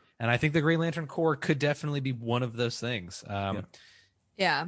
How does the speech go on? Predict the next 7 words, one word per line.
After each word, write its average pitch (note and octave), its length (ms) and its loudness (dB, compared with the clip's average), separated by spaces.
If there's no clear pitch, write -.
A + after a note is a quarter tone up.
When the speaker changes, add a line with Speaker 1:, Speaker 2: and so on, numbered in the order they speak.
Speaker 3:
It A3 100 4
was - 140 4
Speaker 2:
Also - 140 2
Speaker 3:
surprising F4 420 4
to B3 140 2
me A#3 340 6
because G3+ 720 2